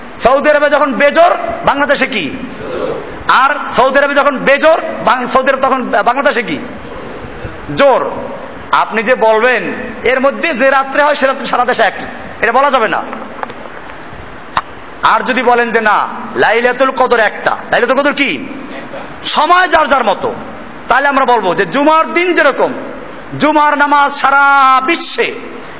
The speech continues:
একদিনে পড়ি, সময়টা কার কার মতো? এখন আমরা জুমা পড়ে ফারেক হয়েছি, আরো তিন ঘন্টা পরে সৌদি আরবে কি হবে? এখনো সৌদি, এখন সৌদি আরবে লোকেরা জুমার নামাজ যাচ্ছে,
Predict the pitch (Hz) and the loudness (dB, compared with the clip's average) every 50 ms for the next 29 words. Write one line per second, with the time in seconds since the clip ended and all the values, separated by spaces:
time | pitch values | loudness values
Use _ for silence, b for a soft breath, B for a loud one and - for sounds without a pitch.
0 | - - - - 143 196 240 247 233 196 - 170 262 247 247 233 233 214 202 175 | -18 -10 -2 0 2 2 2 2 0 -2 -2 -2 0 0 0 2 2 2 2 2
1 | 151 139 - - 202 226 254 277 285 277 294 262 - 277 269 - 262 240 220 202 | -2 -2 -2 0 0 2 2 2 2 2 0 0 2 0 2 2 0 0 0 0
2 | - 160 127 - - - - - - - - - - - - - - - - - | 0 0 -2 -2 -4 -10 -14 -16 -16 -16 -16 -16 -14 -12 -10 -10 -8 -8 -8 -6
3 | - - - - - 190 220 - 254 254 247 254 254 240 208 254 262 247 262 254 | -6 -8 -4 0 0 0 2 2 2 2 2 2 2 2 2 2 2 2 2 0
4 | 240 247 247 254 254 220 247 254 254 254 - 311 311 302 - - - - - - | 2 2 2 2 4 4 4 4 2 2 -2 -4 -4 -6 -8 -10 -12 -12 -14 -14
5 | - - - - 170 214 240 254 254 240 240 - 277 277 269 269 247 247 269 262 | -14 -8 -2 0 2 2 4 2 2 0 0 -2 -2 0 0 2 2 2 2 2
6 | 240 262 240 233 - 240 247 240 233 226 233 233 233 233 233 233 233 220 214 220 | 0 0 0 2 2 2 2 2 2 2 2 2 2 4 4 2 2 2 0 2
7 | 214 202 196 180 156 127 - - - - - - - - - - - - - - | 2 2 2 2 0 -2 -2 -8 -10 -10 -12 -12 -12 -14 -14 -14 -14 -14 -14 -14
8 | - - - - - - - - - - 175 220 220 220 254 254 254 233 240 254 | -14 -14 -14 -14 -14 -14 -14 -6 -2 0 2 2 2 2 0 0 0 2 2 2
9 | 247 240 247 247 220 - 269 269 - - 254 240 233 254 247 254 240 233 233 262 | 2 2 2 0 0 0 0 -2 0 2 2 4 4 2 2 4 2 2 2 2
10 | 262 269 214 196 233 233 233 226 233 233 226 208 202 202 175 - - - | 0 0 0 0 2 2 2 2 2 2 2 2 0 0 0 -2 -4 -6